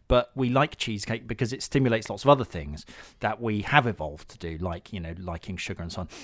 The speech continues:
And his, his point is that, well, perhaps music is like that. And I think, you know, that's, that seems to me a good starting point to say, well, uh, okay, music works because it's, it, it does, it delivers lots of things that, as it happens, we like. So it might be that there are,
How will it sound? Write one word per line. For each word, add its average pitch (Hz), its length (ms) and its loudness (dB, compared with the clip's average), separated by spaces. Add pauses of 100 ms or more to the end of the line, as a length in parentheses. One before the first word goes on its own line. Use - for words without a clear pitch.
(160)
And 123 120 4
his, 131 220 6
his 120 220 4
point 107 280 4
is - 60 -10
that, 101 180 2
well, 104 120 -2
perhaps 101 300 -2
music 92 300 -4
is 87 160 -10
like 85 160 -10
that. 80 240 -16
And 87 80 -12
I 87 60 -10
think, 92 260 -12
you 90 80 -8
know, 82 100 -6
that's, 98 280 -8
that 196 200 2
seems 175 300 4
to 147 80 -4
me 135 100 2
a 120 40 2
good 113 180 0
starting 92 360 -6
point 113 200 -6
to - 60 -10
say, 113 180 2
well, 113 200 2 (300)
uh, 120 340 10 (160)
okay, 110 340 2
music 131 420 2
works 123 320 4
because 110 280 -2
it's, - 180 -10
it, 120 340 -4
it 139 260 -4
does, 131 320 6
it 120 180 -6
delivers 131 440 6
lots 120 180 2
of 104 80 -6
things 87 420 -2 (320)
that, 117 300 2 (260)
as 135 180 4
it 120 80 -6
happens, - 420 -2
we 98 120 -6
like. 87 320 -8
So 98 160 0
it 107 80 -6
might 135 240 0
be 117 80 -2
that 107 160 -6
there 107 220 -4
are, 101 100 0